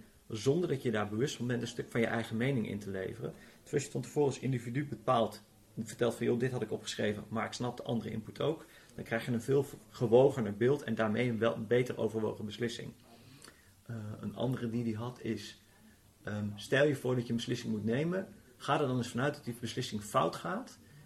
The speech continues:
En wat zijn daarvan dan de consequenties over twee jaar? En hoe heeft dat pad er naartoe er dan uitgezien? Wat je veel bewuster maakt van A, de risico's die eventueel aan een beslissing zitten, maar B, ook je laat inzien, eh,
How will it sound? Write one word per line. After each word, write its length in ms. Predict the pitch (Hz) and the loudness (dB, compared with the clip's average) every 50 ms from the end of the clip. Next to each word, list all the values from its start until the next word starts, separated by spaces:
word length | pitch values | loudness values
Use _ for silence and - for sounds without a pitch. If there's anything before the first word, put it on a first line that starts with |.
| - - - - | -20 -20 -10 -4
En 280 | - 120 120 120 120 | 0 0 2 2 2
wat 140 | 117 139 - | 0 0 0
zijn 160 | - 139 139 | 0 2 2
daarvan 340 | 135 131 127 117 127 131 127 | 2 2 2 0 0 0 2
dan 140 | 117 117 120 | 2 2 2
de 80 | 117 117 | 2 0
consequenties 680 | - 139 139 131 - - - 139 156 160 - 113 - | -2 -4 -4 -4 -4 -2 0 0 0 0 -2 -4 -4
over 200 | - 107 107 104 - | -4 -4 -4 -6 -6
twee 240 | - 110 107 101 | 0 2 2 2
jaar? 340 | 101 107 127 165 190 196 - - - - - - - | 4 2 2 2 0 -2 -6 -12 -20 -20 -20 -12 -6
En 120 | 120 113 | -4 -2
hoe 140 | 110 147 180 | 2 4 4
heeft 140 | 196 190 185 | 4 4 2
dat 220 | 170 - - - | -2 -4 -4 -2
pad 260 | - 180 180 - - - | -2 -2 -2 -2 -6 -6
er 160 | 131 123 123 | -4 -2 -2
naartoe 380 | 113 110 104 - 160 147 - - | -2 -2 -2 -2 -2 -2 -2 -4
er 160 | - 110 110 110 | -6 -6 -4 -2
dan 160 | 104 101 104 | 0 0 0
uitgezien? 580 | 123 127 127 - - - - 95 - 110 - - - - - - - - | 2 0 0 -2 -6 -10 -8 -8 -8 -8 -10 -14 -18 -20 -20 -18 -8 -4
Wat 180 | 113 113 - | -4 -4 -2
je 80 | - - | -2 0
veel 180 | - 147 165 151 | 2 4 4 4
bewuster 420 | 131 123 135 156 147 - - 123 | 4 2 2 2 2 2 0 0
maakt 200 | 123 117 113 - | 0 0 0 -2
van 160 | - 110 - - | -4 -6 -4 -2
A, 180 | 147 160 151 | 0 0 2
de 100 | 123 120 | 2 2
risico's 540 | - 110 113 117 127 135 - 160 170 165 - | 2 2 0 0 0 0 -2 0 -2 -2 -2
die 100 | 156 151 | -2 0
eventueel 320 | 160 160 147 - 147 147 | 0 0 0 -2 -2 0
aan 120 | 135 139 143 | 0 0 0
een 140 | 139 135 127 | 0 0 0
beslissing 460 | 131 127 - 135 135 135 139 135 120 | -2 -2 0 0 0 0 0 -2 0
zitten, 360 | 127 123 123 - - - - - - - - - - | 0 -2 -2 -2 -4 -6 -6 -8 -16 -20 -20 -8 -2
maar 160 | - 127 113 107 | 0 0 2 4
B, 60 | 110 139 170 185 - - | 6 8 8 8 6 6
ook 240 | 120 113 117 - - - - - - - 117 - | 2 2 2 0 -4 -12 -16 -12 -8 -8 -6 -4
je 100 | - 123 117 | 0 2 2
laat 180 | 123 120 - | 2 2 2
inzien, 520 | - - 160 180 - - - 147 143 - - - - - | 0 0 0 0 0 0 0 0 0 -2 -4 -12 -18 -12
eh, 380 | - 117 110 110 107 104 104 | -8 -6 -4 -4 -4 -4 -4